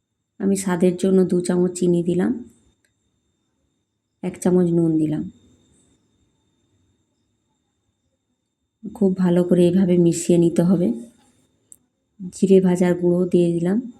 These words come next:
শুকনো খোলায় জিরেটাকে ভেজে গুঁড়ো করে তাই ছড়িয়ে দিলাম।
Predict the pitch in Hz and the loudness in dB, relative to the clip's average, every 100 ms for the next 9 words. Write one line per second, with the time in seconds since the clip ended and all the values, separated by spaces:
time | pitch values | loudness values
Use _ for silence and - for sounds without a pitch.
0 | _ _ _ _ _ _ _ _ _ _ | _ _ _ _ _ _ _ _ _ _
1 | _ _ _ _ _ - - 202 196 190 | _ _ _ _ _ -6 -2 4 4 4
2 | 196 185 185 185 185 180 175 185 185 - | 4 4 4 4 2 2 0 -2 -2 -10
3 | - - _ - - 170 165 262 269 - | -20 -20 _ -8 0 2 4 2 2 -2
4 | - _ - 185 180 180 190 214 320 - | -14 _ -2 2 2 2 2 2 0 -6
5 | - _ _ _ 185 175 - 170 165 156 | -20 _ _ _ -4 -4 -2 -2 -2 -4
6 | 156 | -6